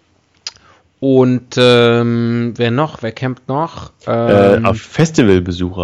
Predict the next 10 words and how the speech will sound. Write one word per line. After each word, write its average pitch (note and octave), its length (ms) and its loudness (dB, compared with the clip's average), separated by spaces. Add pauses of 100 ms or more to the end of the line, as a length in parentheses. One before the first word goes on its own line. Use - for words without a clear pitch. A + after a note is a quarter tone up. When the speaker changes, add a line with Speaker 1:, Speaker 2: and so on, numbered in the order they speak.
Speaker 2:
auf E2 100 -12
jeden F2+ 140 -6
Speaker 1:
Besitzer, E3 680 2
Speaker 2:
Fall. C3 340 0
Speaker 1:
äh, - 40 -2
eines, B2 400 -4 (260)
äh, A#2 540 -2
fünfunddreißig C3 680 0
Jahre A#2 380 0
alten A2 400 -2